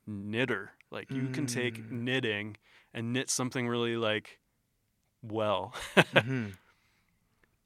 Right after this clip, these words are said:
Speaker 1: and do it to the glory of God and do it for his kingdom. I mean, think outside of the box, right? We can all think, "Oh, if I play guitar or I play piano or I play the drums or some musical instrument," I feel like that is more,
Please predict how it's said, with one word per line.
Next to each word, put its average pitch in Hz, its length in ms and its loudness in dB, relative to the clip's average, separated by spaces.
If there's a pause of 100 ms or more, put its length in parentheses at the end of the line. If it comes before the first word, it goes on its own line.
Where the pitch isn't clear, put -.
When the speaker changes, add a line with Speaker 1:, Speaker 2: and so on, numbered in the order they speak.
(100)
Speaker 1:
and 131 120 0
do 120 140 4
it 123 100 2
to 127 100 -2
the 120 80 2
glory 113 280 6
of 101 100 -2
God 107 300 4
and 127 140 -2
do 113 180 0
it 113 140 0
for 107 260 0
his 107 160 -4
kingdom. 135 480 -6 (720)
I 113 60 -2
mean, 104 380 -2
think 180 200 2
outside 151 320 8
of 131 60 4
the 123 80 4
box, - 380 2
right? 117 280 -2 (360)
We 131 120 -2
can 147 100 4
all 147 160 8
think, 135 320 2
"Oh, 107 380 2 (160)
if - 140 -4
I 123 100 2
play 117 240 2
guitar 107 400 0
or 107 140 2
I 104 80 0
play 107 180 -4
piano 98 460 -4
or 101 180 -2
I 113 120 0
play 120 220 -2
the 117 120 -2
drums 107 420 -4
or 110 80 -8
some 151 280 2
musical 120 380 2
instrument," 110 420 -4 (200)
I - 20 -10
feel - 280 0
like 123 180 4
that 117 260 4
is 110 160 -8
more, 107 420 -2